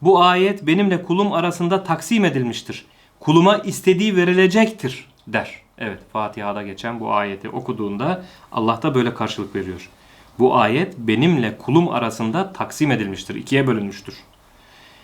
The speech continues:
Kuluma istediği verilecektir." der. "Bizi doğru yola ulaştır." ve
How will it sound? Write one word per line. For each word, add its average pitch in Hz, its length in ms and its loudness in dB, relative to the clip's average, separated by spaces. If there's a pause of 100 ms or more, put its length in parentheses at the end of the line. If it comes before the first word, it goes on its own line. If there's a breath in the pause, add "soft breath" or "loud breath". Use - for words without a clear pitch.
(180 soft breath)
Kuluma 143 460 6
istediği 139 460 2
verilecektir." 120 720 0
der. - 260 -12 (840 soft breath)
"Bizi 170 480 4
doğru 170 300 6
yola 214 260 2
ulaştır." 190 640 2 (180)
ve 143 260 0